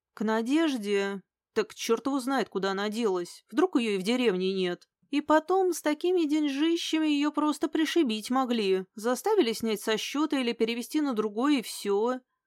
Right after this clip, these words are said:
Ладно, не буду гадать. Надя, судя по ее виду, девушка домашняя, не вертихвостка.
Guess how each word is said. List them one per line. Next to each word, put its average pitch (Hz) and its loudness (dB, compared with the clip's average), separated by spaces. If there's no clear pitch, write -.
Ладно, 240 4
не 214 -4
буду 247 -4
гадать. 208 0
Надя, 330 4
судя 247 -4
по 233 -4
ее 240 0
виду, 269 0
девушка 294 0
домашняя, 254 0
не 247 -2
вертихвостка. 240 0